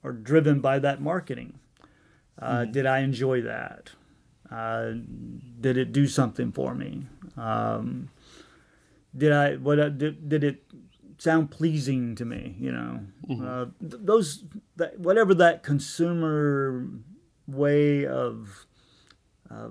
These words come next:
Speaker 1: framing it or assessing it, I, I think that's fundamentally wrong-headed,
Speaker 2: Mm-hmm.
Speaker 1: fundamentally.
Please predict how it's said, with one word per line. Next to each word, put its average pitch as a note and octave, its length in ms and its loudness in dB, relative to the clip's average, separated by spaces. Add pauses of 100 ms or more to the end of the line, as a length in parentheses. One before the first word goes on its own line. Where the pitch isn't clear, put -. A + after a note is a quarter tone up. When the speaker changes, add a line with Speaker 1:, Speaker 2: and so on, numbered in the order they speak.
(120)
Speaker 1:
framing D#3+ 560 0
it C#3+ 540 2
or A#2+ 240 -8
assessing C3+ 720 -4
it, C3 340 -4 (880)
I, F#3 320 -2
I G3 60 2
think B3 180 0
that's - 340 0 (500)
fundamentally D3+ 840 4
wrong-headed, B2+ 680 -10
Speaker 2:
Mm-hmm. - 720 -18
Speaker 1:
fundamentally. C#3+ 720 -2